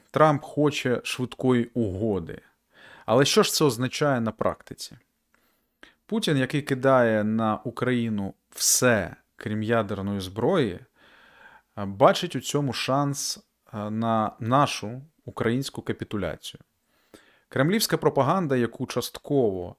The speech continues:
підхопила команда Трампа, стверджує, що Росія має нищівну перевагу. Та реальність інша. Україна продовжує чинити опір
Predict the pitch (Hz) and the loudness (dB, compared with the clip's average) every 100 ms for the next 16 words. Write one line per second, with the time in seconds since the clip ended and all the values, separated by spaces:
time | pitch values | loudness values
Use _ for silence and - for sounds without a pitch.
0 | _ - 110 - - 131 117 101 113 117 | _ -14 -10 -8 -4 0 0 0 -2 0
1 | 113 104 104 - 160 185 - 92 - _ | 0 -2 -4 0 0 0 -6 -8 -10 _
2 | _ _ - - - - 135 196 156 95 | _ _ -20 -20 -14 -8 0 4 4 2
3 | 98 92 - 113 117 - - 196 214 190 | -4 -4 -4 -2 -2 -2 -2 0 0 0
4 | 160 110 113 131 156 170 165 160 101 120 | -2 -8 -4 0 2 2 0 -4 -6 -6
5 | 123 - - 120 120 147 139 127 123 104 | -4 -4 -2 -4 -2 -4 0 0 2 0
6 | 82 85 - _ _ _ _ _ _ _ | -2 -6 -18 _ _ _ _ _ _ _
7 | _ _ _ _ 120 127 202 214 - - | _ _ _ _ 6 8 8 6 0 -2
8 | 104 - - 113 - _ _ _ _ _ | -4 -4 -10 -14 -20 _ _ _ _ _
9 | _ _ - 117 - 113 175 160 - 117 | _ _ -18 -12 -4 -2 0 -2 0 -2
10 | 110 117 147 143 139 - 107 113 - - | 2 2 2 2 0 0 -4 -4 -6 -6
11 | 110 98 - - | -4 -4 -2 -6